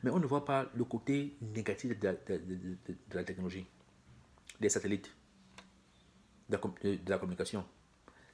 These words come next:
C'est que quand c'est, quand, quand c'est utilisé contre, le, contre, con-, contre nous, c'est terrible. C'est terrible. Donc, quand ça va arriver à ce niveau-ci, là, on va voir le vrai, le, le vrai, la, la vraie négativité,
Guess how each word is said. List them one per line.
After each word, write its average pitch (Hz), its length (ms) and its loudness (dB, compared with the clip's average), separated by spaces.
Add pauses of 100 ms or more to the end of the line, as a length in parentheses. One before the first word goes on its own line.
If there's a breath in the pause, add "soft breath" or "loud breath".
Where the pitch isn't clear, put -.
C'est - 80 -6
que 131 60 6
quand 185 240 4
c'est, - 240 -2
quand, 196 320 4
quand 214 140 4
c'est 151 180 6
utilisé 123 460 2
contre, 147 300 0
le, 113 100 4
contre, 151 380 -2
con-, 147 300 0
contre 170 220 2
nous, 143 220 0
c'est - 180 -2
terrible. 160 340 4 (1800)
C'est - 180 2
terrible. 185 400 6 (2500)
Donc, 180 240 6
quand 226 160 6
ça 151 160 4
va 165 160 4
arriver 131 300 6
à - 20 2
ce 139 100 0
niveau-ci, 127 300 2
là, 92 180 0 (520)
on 175 60 0
va 175 100 6
voir 139 280 4
le 117 120 2
vrai, 98 260 2
le, 117 140 0
le 110 100 0
vrai, 110 320 6 (140)
la, 101 120 2
la 107 140 0
vraie 143 240 6
négativité, 113 540 2